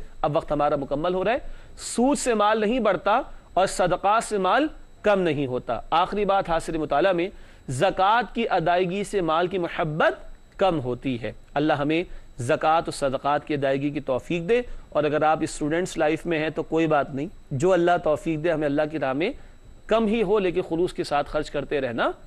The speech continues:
चाहिए। नाज़रीन किराम, हासिल मुताला के बाद जायज़ा का सेगमेंट, आइए जायज़ा लेने की कोशिश करें जिन सवालात को आज हमने आपके सामने रखा है उस हवाले से।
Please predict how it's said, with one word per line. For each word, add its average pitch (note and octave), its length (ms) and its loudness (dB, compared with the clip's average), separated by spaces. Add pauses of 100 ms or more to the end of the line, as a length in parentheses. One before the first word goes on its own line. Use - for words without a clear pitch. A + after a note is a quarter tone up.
(140)
चाहिए। C3 480 -2
नाज़रीन G3 260 0
किराम, A#3 220 0
हासिल G3 380 0
मुताला G3 340 2
के G#3 140 -4
बाद G#3 360 0
जायज़ा D#3 460 0
का G#3 100 -4
सेगमेंट, G3 420 -6
आइए D3+ 340 0
जायज़ा C#3 360 0
लेने D3 280 -2
की E3 100 -8
कोशिश D#3+ 380 -6
करें D#3+ 280 0 (200)
जिन D3+ 160 0
सवालात C3+ 500 0
को - 100 -6
आज B2+ 240 -2
हमने C3+ 160 -4
आपके B2+ 200 -6
सामने B2 300 -6
रखा A#2+ 260 -6
है D3 140 -2
उस - 180 -4
हवाले F#2+ 280 -6
से। - 180 -12